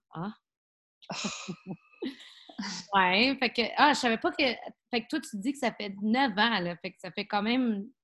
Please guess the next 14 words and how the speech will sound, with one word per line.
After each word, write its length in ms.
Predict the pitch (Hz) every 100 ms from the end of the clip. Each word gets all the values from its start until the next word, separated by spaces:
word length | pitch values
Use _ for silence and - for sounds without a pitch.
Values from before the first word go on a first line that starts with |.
| _
le 120 | - 180
même 160 | 208
nombre 200 | 214 202
de 80 | 185
temps 200 | 185 208 202
qu'on 100 | 180
fait 120 | -
du 100 | 165
CrossFit, 380 | - 160 - 208
moi 120 | 185 170
pis 80 | -
toi, 160 | 196
là, 100 | 190
quasiment. 400 | 175 170 156 175